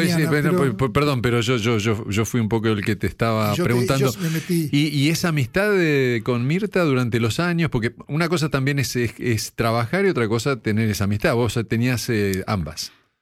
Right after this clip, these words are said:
Speaker 2: Ambas, eh, y un día privilegié la amistad. O sea, vos pensás que compartimos desde el médico, que se lo re-,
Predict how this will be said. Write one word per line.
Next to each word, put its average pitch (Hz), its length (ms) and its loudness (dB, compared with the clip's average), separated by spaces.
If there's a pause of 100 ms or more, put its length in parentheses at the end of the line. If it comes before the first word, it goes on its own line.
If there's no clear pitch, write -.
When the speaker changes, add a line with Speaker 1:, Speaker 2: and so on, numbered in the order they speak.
(280)
Speaker 2:
Ambas, 233 440 2
eh, 165 320 -4
y 156 240 2
un 185 160 2
día 220 340 2
privilegié 143 500 -2
la 139 60 0
amistad. 151 380 0
O 120 60 -2
sea, - 120 -4
vos 139 100 -2
pensás 147 220 0
que 143 80 -2
compartimos 135 560 0
desde 123 200 0
el 127 120 -4
médico, 190 440 2
que 113 120 -8
se 139 100 -6
lo 120 80 -2
re-, 123 120 -6